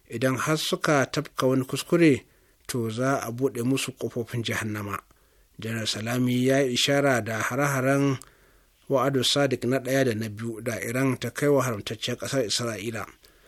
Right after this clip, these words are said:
Sannan ya ƙara da cewa idan har ba ku iya jurewa makamin mai linzami guda ɗaya da Ansarullah jarumai suka harba daga Yaman ba, to ya za ku iya jurewa da kuma, wato, fuskantar dubban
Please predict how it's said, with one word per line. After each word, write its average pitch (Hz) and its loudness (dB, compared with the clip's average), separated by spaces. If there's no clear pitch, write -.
Sannan 127 2
ya 135 4
ƙara 139 2
da 110 0
cewa 120 0
idan 151 4
har 170 2
ba 139 6
ku 117 -2
iya 131 4
jurewa 113 4
makamin 139 2
mai 123 6
linzami 123 2
guda 107 -4
ɗaya 123 -2
da 117 -2
Ansarullah 123 -2
jarumai 110 -2
suka 123 -4
harba 123 -2
daga 104 -4
Yaman 110 -2
ba, 110 -6
to - -6
ya 107 -2
za 123 -2
ku 131 -8
iya 104 0
jurewa 110 -2
da 98 -6
kuma, 123 0
wato, 110 -2
fuskantar 127 -4
dubban 117 -2